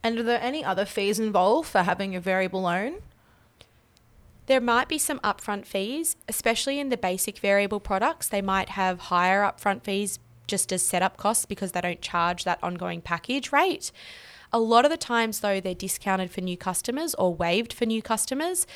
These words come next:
Speaker 2: but it's not uncommon to see two hundred dollars, three hundred dollars worth of upfront fees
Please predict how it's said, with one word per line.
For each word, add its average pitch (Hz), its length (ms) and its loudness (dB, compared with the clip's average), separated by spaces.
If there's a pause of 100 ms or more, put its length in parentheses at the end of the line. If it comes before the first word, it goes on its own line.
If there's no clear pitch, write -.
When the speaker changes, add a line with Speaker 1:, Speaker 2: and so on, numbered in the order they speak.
(220)
Speaker 2:
but 233 120 4
it's 240 180 0
not 233 240 2 (300)
uncommon 202 600 0
to 185 140 -8
see 185 480 0 (180)
two 214 200 2
hundred 190 420 0
dollars, 180 380 2
three 180 220 0
hundred 175 240 -4
dollars 175 420 0
worth 170 200 2
of 170 60 -2
upfront - 460 0
fees 175 360 0